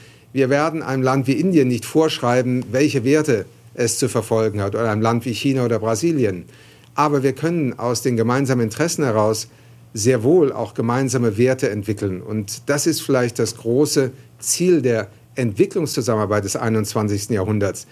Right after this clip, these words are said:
Nicht sich gegenseitig vorzuschreiben, wie man zu handeln hat, sondern gemeinsam Wege zu finden, wie man so handelt, dass im Grunde eine gemeinsame Entwicklung von acht Milliarden, bald neun vielleicht Milliarden Menschen auf unserem Planeten Erde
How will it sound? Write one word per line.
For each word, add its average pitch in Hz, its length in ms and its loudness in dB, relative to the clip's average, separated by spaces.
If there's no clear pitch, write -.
Nicht 170 240 2
sich 196 180 -2
gegenseitig 127 600 2
vorzuschreiben, 135 920 0
wie 104 240 0
man 170 200 2
zu 151 180 -2
handeln 143 340 0
hat, 135 120 -2
sondern 123 420 0
gemeinsam 123 640 0
Wege 131 260 0
zu 123 120 -4
finden, 123 380 -2
wie 127 80 0
man 120 240 0
so 156 320 0
handelt, 127 380 0
dass 113 180 0
im 117 140 0
Grunde 131 500 2
eine 117 200 -4
gemeinsame 127 520 0
Entwicklung 123 500 0
von 113 220 -2
acht 123 260 -4
Milliarden, 120 580 2
bald 104 300 -2
neun 123 260 2
vielleicht 123 380 -2
Milliarden 113 340 0
Menschen 120 480 -2
auf 127 300 -2
unserem 127 380 -2
Planeten 117 400 0
Erde 123 320 -2